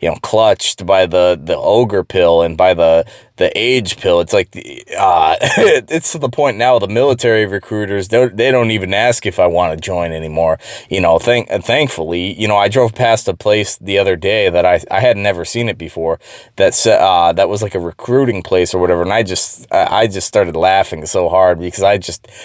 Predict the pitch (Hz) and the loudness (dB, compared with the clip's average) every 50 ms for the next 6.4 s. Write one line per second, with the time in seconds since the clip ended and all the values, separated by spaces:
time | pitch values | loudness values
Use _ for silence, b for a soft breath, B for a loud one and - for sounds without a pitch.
0 | B B B - 110 110 - 135 123 117 107 104 - - - - 110 104 104 98 | B B B -4 -2 0 0 2 2 2 0 -2 -4 -6 -4 -2 0 2 2 0
1 | 92 87 - 85 90 95 95 87 - - 98 87 71 92 92 92 92 90 85 85 | 0 -4 -4 -4 -4 -2 -2 -4 -4 -4 -6 -6 -2 0 2 4 4 4 2 2
2 | 98 104 104 92 78 76 76 73 - 85 78 76 76 78 76 B B B B B | 2 2 2 0 -2 -4 -6 -6 -6 -6 -4 -4 -2 -4 -6 B B B B B
3 | - - 98 98 95 92 90 85 82 78 - 104 95 90 85 80 78 85 - - | -6 -4 -2 0 0 0 0 0 -2 -2 -2 -2 0 2 2 0 0 -2 -6 -12
4 | - _ _ - - - 117 98 - - - - - - _ _ _ - 104 104 | -20 _ _ -18 -6 -4 -4 -4 -4 -8 -14 -18 -20 -20 _ _ _ -6 -4 0
5 | 98 120 151 156 143 - - 131 131 120 104 113 117 110 104 - 107 104 110 107 | 2 2 2 2 2 0 0 0 0 0 2 0 -2 -2 0 2 4 4 4 4
6 | 104 98 92 87 85 - - | 4 4 2 0 -2 -4 -8